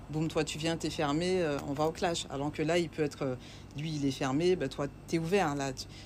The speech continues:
tu vends du rêve. Le client, il vient pour passer deux heures. C'est un voyage culinaire, comme c'est écrit sur notre carte. Euh, c'est une expérience qu'il vient vivre chez toi.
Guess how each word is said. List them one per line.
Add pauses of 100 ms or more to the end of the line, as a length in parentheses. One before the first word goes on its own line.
tu
vends
du
rêve.
Le
client,
il
vient
pour
passer
deux
heures. (340)
C'est
un
voyage
culinaire,
comme
c'est
écrit
sur
notre
carte. (520)
Euh,
c'est
une
expérience
qu'il
vient
vivre
chez
toi.